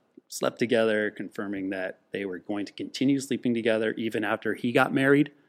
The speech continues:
to his fiance, and all kinds of things like that. So I di-, I, I didn't know what to do. I was froze.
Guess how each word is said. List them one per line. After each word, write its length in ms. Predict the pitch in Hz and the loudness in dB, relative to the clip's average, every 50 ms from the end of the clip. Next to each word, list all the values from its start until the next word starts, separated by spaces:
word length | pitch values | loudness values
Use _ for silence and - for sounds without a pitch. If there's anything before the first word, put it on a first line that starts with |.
| _ _ _ _ _ _ - | _ _ _ _ _ _ -6
to 80 | - | -4
his 180 | 104 101 107 - | -2 -2 -2 0
fiance, 640 | - 135 135 139 139 135 - - 151 147 156 156 156 - _ _ _ _ _ _ _ _ _ _ _ _ _ - | 2 4 4 4 4 4 6 6 6 6 6 2 0 -6 _ _ _ _ _ _ _ _ _ _ _ _ _ -2
and 640 | 131 117 113 113 107 110 110 107 104 107 98 101 - _ _ _ - _ | -2 0 0 0 -2 -2 -2 -2 -4 -4 -4 -4 -6 _ _ _ -8 _
all 220 | - 117 123 123 113 | 6 6 8 6 6
kinds 300 | - - 117 110 104 104 | 4 2 0 2 2 0
of 80 | 98 | -2
things 200 | - - 107 101 98 | -4 -2 -4 -2 -2
like 200 | 98 95 95 - | -2 -4 -2 0
that. 280 | 101 98 101 104 - _ _ _ _ _ _ _ _ _ _ _ _ - - | 0 0 0 -2 -6 _ _ _ _ _ _ _ _ _ _ _ _ -18 -6
So 580 | - - 170 165 175 170 165 - - - - - - _ _ _ _ _ _ _ _ _ _ _ _ _ _ _ _ _ _ _ _ _ _ _ _ - | 4 10 12 12 12 12 12 8 6 -4 -14 -16 -20 _ _ _ _ _ _ _ _ _ _ _ _ _ _ _ _ _ _ _ _ _ _ _ _ 2
I 80 | - 147 | 6 6
di-, 120 | 160 160 | 8 8
I, 140 | - - 151 156 | 8 8 8 10
I 100 | 151 151 | 10 8
didn't 200 | 147 151 160 175 | 8 8 8 10
know 80 | 170 | 10
what 120 | 170 160 165 | 10 10 8
to 60 | 156 | 4
do. 220 | 131 180 254 240 139 | 4 6 8 8 8
I 40 | |
was 100 | 120 120 | 8 6
froze. 420 | - - 180 208 180 120 - - | 6 6 8 8 8 6 6 2